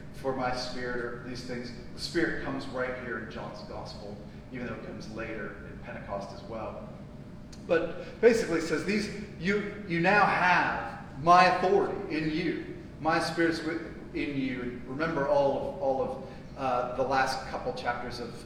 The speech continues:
of John before, in between the foot washing and the arrest of Jesus, is all about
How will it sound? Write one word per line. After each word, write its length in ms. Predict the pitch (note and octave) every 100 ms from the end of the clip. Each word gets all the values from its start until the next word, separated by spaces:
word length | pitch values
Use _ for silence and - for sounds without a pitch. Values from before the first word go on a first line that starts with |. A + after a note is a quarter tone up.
| -
of 360 | A#2+ A2+ A2+ G#2+
John 260 | B2+ B2 A#2+
before, 640 | A#2 A#2 A#2+ A#2 A2+ - - - - - - - -
in 120 | D3+
between 360 | C3+ - C3+ A#2
the 60 |
foot 280 | A#2 - -
washing 560 | A#2 A#2 - A#2+ A#2 A#2
and 140 | A#2+
the 100 | A#2+ A2+
arrest 360 | A#2+ B2 A#2+
of 100 | A2+
Jesus, 340 | A#2 A#2+ A#2+ -
is 100 | D3+
all 200 | E3+ -
about 480 | C#3 - - -